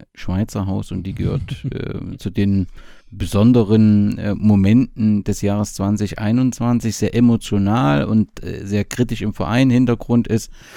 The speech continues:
Speaker 1: Sankt Pölten als Bundesligist traf in der Relegation auf, äh, Klagenfurt. Grundsätzlich sind viele davon ausgegangen, dass der, äh, Bundesligist den Zweitligisten, der ja nicht mal Meister war,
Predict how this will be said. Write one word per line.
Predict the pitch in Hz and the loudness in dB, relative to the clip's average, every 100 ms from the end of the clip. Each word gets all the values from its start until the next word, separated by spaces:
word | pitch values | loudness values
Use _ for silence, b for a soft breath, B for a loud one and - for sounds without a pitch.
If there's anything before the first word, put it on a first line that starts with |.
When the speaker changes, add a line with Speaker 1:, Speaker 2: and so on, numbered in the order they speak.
| B B B | B B B
Speaker 1:
Sankt | 107 98 | -4 0
Pölten | 104 104 117 107 90 - - - - _ - | 2 4 4 2 0 -10 -12 -16 -20 _ -6
als | 101 98 | -2 -2
Bundesligist | - 123 117 107 107 110 104 - | 2 4 4 2 0 0 0 -2
traf | 98 101 | -2 0
in | 107 | 0
der | 101 | 0
Relegation | 95 90 - 87 - 127 127 123 B B B B - | 0 -2 -2 -6 0 2 2 0 B B B B -6
auf, | 95 95 95 - - | -2 0 0 -4 -12
äh, | - - | -14 -6
Klagenfurt. | - 123 131 127 - 120 117 - - - | 0 2 4 0 0 0 0 -2 -12 -12
Grundsätzlich | - 110 107 101 101 98 | -2 0 2 2 -2 -2
sind | 98 | -2
viele | - 127 135 | 0 0 0
davon | 120 107 107 | 2 0 0
ausgegangen, | 95 101 - 104 98 92 | -2 -6 -8 -6 -4 -4
dass | - | -8
der, | 98 92 - | -6 -6 -8
äh, | 98 | -10
Bundesligist | 95 101 98 95 92 95 - 98 - - b b b b | -6 -4 -4 -6 -6 -6 -2 -4 -4 -20 b b b b
den | 95 92 - 90 | -4 -4 -8 -8
Zweitligisten, | - 98 113 - 90 101 - - 101 98 98 | -2 0 0 -4 -2 -2 -4 -6 -4 -4 -6
der | 101 101 101 | -4 0 2
ja | 98 | 2
nicht | 98 104 | 0 0
mal | 104 92 | 0 0
Meister | 95 117 - 113 101 | 2 2 2 -2 2
war, | 110 110 | 4 4